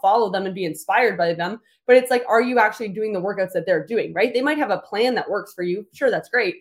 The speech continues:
But I'm just saying, like, their workouts on Instagram or TikTok or things like that is just probably not the best place to start, okay? So I'm gonna take you guys back to where I started because I think that's super, super important when you're trying to build up. And what I'm hoping with this episode is that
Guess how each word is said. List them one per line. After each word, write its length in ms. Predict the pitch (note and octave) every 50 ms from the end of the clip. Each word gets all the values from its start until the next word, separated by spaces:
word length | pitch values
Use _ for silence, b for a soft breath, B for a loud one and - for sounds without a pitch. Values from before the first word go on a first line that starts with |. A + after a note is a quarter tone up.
| b b b b -
But 80 | A#3
I'm 80 | A#3+ A#3+
just 160 | C4 C4+ C4+
saying, 160 | B3+ A#3 A3
like, 140 | G#3+ G#3+ G#3
their 140 | G3+ G3 F3+
workouts 380 | F#3+ G#3 G3 - G3 G3 G3
on 120 | F#3+ F3 -
Instagram 420 | - F#3 F3 - - F#3+ F#3+ F#3+
or 80 | F3 E3
TikTok 420 | - - G3+ - - G3 F3+ F3+ -
or 100 | F#3 F3
things 200 | F#3+ F#3 F3+ F3+
like 140 | F3 E3
that 240 | E3+ E3+ F3 - -
is 80 | F#3 F3
just 160 | G3 E3 -
probably 280 | G3 F#3 F#3+ F#3 F#3+ F#3+
not 200 | F#3 F3+ F3+ -
the 60 | E3+
best 240 | E3 E3 E3+ - -
place 200 | D#3+ E3 D#3+ -
to 80 | D3+
start, 320 | - - - E3 C#3+ - - _ _ -
okay? 220 | C#3 E3+ A#3+ D#4+ - _ _ _ _ _ -
So 120 | - B3+
I'm 100 | A#3+ C#4
gonna 160 | D#4 F4 D#4+
take 140 | E4+ F4 C4+
you 100 | D4 C#4
guys 160 | C#4 C4 C4
back 280 | - A#3+ G#3+ A3+ A3+ -
to 80 | B3+ G3+
where 180 | F#3+ A3 A#3
I 80 | A#3 A3
started 720 | A3 - - - - G#3+ F#3 F3+ G3+ A#3+ D4+ F#4+ - -
because 240 | A#3 C4 C4 C4 A#3+
I 80 | A#3 A#3
think 220 | A#3 C4 C4 B3+
that's 240 | A#3 A#3 A#3 - -
super, 280 | - A#3+ A#3+ A#3 A#3 A3
super 640 | A3+ - - B3+ B3+ A#3+ - A3+ A3 A3 G#3 - -
important 540 | - F#3+ F3+ - - G#3 - - C#4 D4 - b b b b b
when 220 | G#3 A3+ A3+ A#3
you're 140 | A#3+ A#3+ A#3+
trying 300 | B3 - A3+ G#3+ G#3+ G#3+
to 120 | - -
build 260 | F#3+ F3+ G3 F#3+ F3+ F#3
up. 180 | D#3+ A#2+ - - -
And 220 | F#3 A3 G#3+ G#3+ - - -
what 180 | G#3 A#3+ B3
I'm 140 | C4 C4+ C#4
hoping 460 | A#3+ A#3+ A#3 A#3+ A#3+ A3+ A3+ F#3+ F3
with 160 | F3 G#3 G#3
this 200 | - A3 G#3 G#3
episode 460 | G3+ G3 G3 G3 F#3+ - G3 F#3+ F#3+ F#3
is 80 | F3+
that 220 | F#3 F#3+ - -